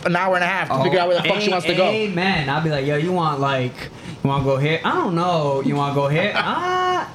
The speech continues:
Speaker 2: you wanna go here? Nah. Then what do you want?"
Speaker 1: Yeah, then we,
Speaker 2: Like
Speaker 1: we finally choose a place. I'm five minutes from the parking lot.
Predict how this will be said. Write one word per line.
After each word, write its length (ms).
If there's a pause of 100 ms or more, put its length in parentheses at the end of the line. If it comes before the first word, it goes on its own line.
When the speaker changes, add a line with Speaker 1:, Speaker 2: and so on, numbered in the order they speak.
Speaker 2:
you 140
wanna 200
go 120
here? 320 (120)
Nah. 680 (100)
Then 180
what 120
do 40
you 120
want?" 220
Speaker 1:
Yeah, 220
then 200
we, 60 (200)
Speaker 2:
Like 100
Speaker 1:
we 80
finally 320
choose 220
a 40
place. 220
I'm 140
five 260
minutes 200
from 80
the 60
parking 300
lot. 260